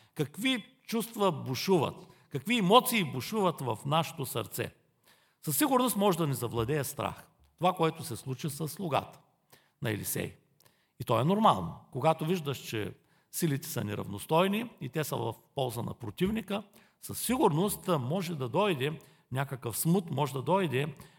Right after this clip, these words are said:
някакъв страх, който да ни завладее. Случва се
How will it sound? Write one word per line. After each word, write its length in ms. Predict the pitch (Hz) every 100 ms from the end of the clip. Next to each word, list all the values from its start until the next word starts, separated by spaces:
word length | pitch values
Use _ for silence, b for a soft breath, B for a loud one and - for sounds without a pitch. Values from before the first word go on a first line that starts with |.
| B
някакъв 600 | 131 147 - 135 - 113
страх, 340 | - 180 180 -
който 300 | 170 165 143
да 140 | 120
ни 140 | 110
завладее. 760 | 101 120 110 113 110 190 208 180 B B -
Случва 380 | 247 - 208
се 360 | 170 170 147